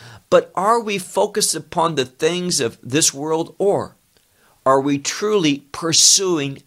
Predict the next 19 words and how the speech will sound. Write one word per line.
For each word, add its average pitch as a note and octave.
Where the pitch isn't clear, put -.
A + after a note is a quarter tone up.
God, A2+
experiencing D#3
him, A#2+
knowing E3+
him, A2+
and B2
being A2+
in B2+
his A#2+
presence, -
walking C3+
in B2+
obedience, A#2
doing D#3+
his B2
will, B2
and B2+
again B2
bringing B2+